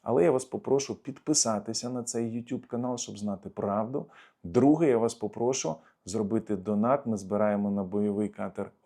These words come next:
гур, катер бойового прикриття, для того, щоб знищувати окупантів на морі. Нас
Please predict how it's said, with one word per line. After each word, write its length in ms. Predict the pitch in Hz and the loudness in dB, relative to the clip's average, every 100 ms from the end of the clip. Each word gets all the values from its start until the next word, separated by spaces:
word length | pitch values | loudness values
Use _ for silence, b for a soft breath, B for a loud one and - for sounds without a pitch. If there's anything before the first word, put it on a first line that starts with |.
| _ | _
гур, 320 | 107 143 151 - | -2 0 0 -2
катер 300 | 101 95 95 | -6 -6 -6
бойового 380 | 101 98 98 | -6 -4 -6
прикриття, 680 | 98 101 101 101 101 127 147 B B B - | -6 -8 -6 -10 -4 -2 -2 B B B -6
для 100 | 101 | -4
того, 180 | 110 107 | -2 -2
щоб 280 | - 95 90 | -2 -4 -2
знищувати 680 | 107 139 131 - 110 107 | 2 2 2 0 -2 -4
окупантів 580 | 104 101 110 104 95 98 | -8 -6 -4 -4 -4 -6
на 160 | 101 107 | -4 -2
морі. 400 | 110 139 156 151 B B - | 0 2 0 -2 B B -4
Нас 340 | 113 117 - | -2 -2 -4